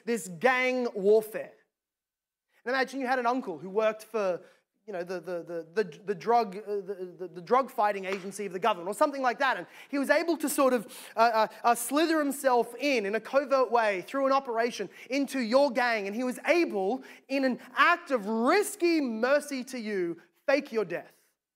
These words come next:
He's able to make it look as if you had been killed, and then he ships you away with a fake I D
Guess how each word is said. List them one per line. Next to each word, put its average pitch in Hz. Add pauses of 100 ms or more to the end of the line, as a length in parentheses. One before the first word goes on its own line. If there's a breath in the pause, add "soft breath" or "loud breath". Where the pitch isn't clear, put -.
(360 soft breath)
He's 285
able 330
to 349
make 294
it 247
look 254
as 220
if 247
you 330
had 330
been 226
killed, 294 (220 loud breath)
and 254
then 262
he 247
ships 359
you 330
away 226 (160 loud breath)
with 247
a 233
fake 349
I 311
D 214